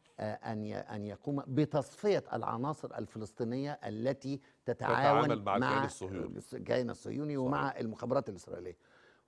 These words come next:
Speaker 1: وقام بنفسه بتصفية أربعة أفراد،
Speaker 2: مظبوط.
Speaker 1: قبض عليه في العملية الرابعة. وعندما قبض عليه، لأن ال-، الإسرائيليين كانوا هيتجننوا، كل واحد من العملاء بتوعهم عمال يتساقط واحد ورا التاني.
Speaker 2: صحيح.
Speaker 1: عندما قبض عليه،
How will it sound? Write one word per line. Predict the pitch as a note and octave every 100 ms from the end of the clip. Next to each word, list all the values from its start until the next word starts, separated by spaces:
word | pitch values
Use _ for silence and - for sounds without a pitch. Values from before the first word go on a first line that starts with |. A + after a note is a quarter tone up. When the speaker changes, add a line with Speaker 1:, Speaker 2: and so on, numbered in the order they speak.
| -
Speaker 1:
وقام | D#3 D3+ - E3 F#3+ G#3 F#3
بنفسه | G3 A3+ A#3 - - B2 _ _ _ _ _
بتصفية | G2+ A#2+ C3+ B2 - E3 D#3 -
أربعة | C3+ B2+ C#3+ B2+ -
أفراد، | - - - -
Speaker 2:
مظبوط. | - C#4 C4
Speaker 1:
قبض | D3+
عليه | B2+ C3+ D#3+ D#3 D#3 D#3 _
في | -
العملية | A2+ G2+ B2 C#3+
الرابعة. | G2 F#2+ - F2 _ _ _ _
وعندما | - G2 A#2+ D3
قبض | B2+ F3 E3+
عليه، | C#3+ C3 F3 F#3+ G#3+ _ _ _
لأن | G2+ G2+ G2+
ال-، | G2+
الإسرائيليين | G2 G2 G#2 A#2+ A#2+ E3
كانوا | D3+ C3+
هيتجننوا، | C3 C3+ E3+ F3+ G#2+
كل | - D#3
واحد | D3 D3+ C3+
من | B2+
العملاء | - D3 C#3+
بتوعهم | - F3 D3+
عمال | A#2 C3+ D3+
يتساقط | C#3+ B2+ D#3 - D3
واحد | C#3+ D3
ورا | C#3 C3+
التاني. | - G#3+ G#3
Speaker 2:
صحيح. | - - D#2+ D#2+
Speaker 1:
عندما | G2 A2+ A#2+
قبض | - G3+ G3+
عليه، | C3+ B2 E3 E3